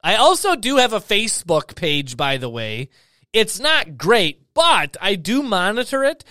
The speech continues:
So if you want to head on over to Twice the Lutheran on Facebook, give it a like, give it a follow. I might throw even some extra content your way every now and then, and you could message me there.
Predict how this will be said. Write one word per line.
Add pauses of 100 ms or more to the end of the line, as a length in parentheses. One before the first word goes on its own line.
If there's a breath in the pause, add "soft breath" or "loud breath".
(180 loud breath)
So
if
you
want
to
head
on
over
to
Twice
the
Lutheran
on
Facebook, (400 loud breath)
give
it
a
like, (180 soft breath)
give
it
a
follow.
I
might
throw
even
some
extra
content
your
way
every
now
and
then, (600)
and
you
could
message
me
there.